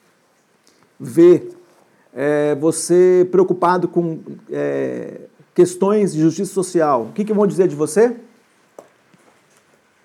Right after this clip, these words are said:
Dizem de mim, e de alguns de vocês talvez, que você é comunista,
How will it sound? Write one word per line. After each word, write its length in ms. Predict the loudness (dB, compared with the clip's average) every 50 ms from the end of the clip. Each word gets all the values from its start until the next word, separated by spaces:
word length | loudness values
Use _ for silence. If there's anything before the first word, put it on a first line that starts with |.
| _ _
Dizem 300 | -10 -8 -4 -2 -2 -2
de 80 | -2 -2
mim, 300 | -4 -4 -4 -6 -8 -10 -16 _ _ _ _ _ _ _ _ -8
e 80 | -4 0
de 100 | 0 2
alguns 240 | 2 2 0 0
de 40 | 0
vocês 320 | 0 -2 -2 -2 -2 -4 -4
talvez, 540 | -4 -6 -4 -4 -6 -6 -8 -12 -20 -20 _ _ _ _ _ _ _ _ _ _ _ _ _ _ _ _ _ _
que 80 | -6 -6
você 180 | -4 -2 -2
é 20 | -2
comunista, 640 | 0 0 0 0 0 -2 -4 -4 -6 -8 -14 -20